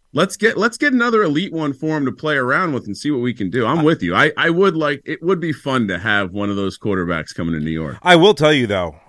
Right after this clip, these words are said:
Speaker 2: uh, the fact that he did kinda, you know,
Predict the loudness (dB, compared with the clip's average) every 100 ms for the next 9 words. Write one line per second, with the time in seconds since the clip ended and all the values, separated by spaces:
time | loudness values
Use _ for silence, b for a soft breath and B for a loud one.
0 | -8 -2 -2 -2 -4 0 0 0 -4 -6
1 | -10 -6 0 0 -2 -8 _ _ _ _
2 | -8 -4 -4 -6 -8 -6 -6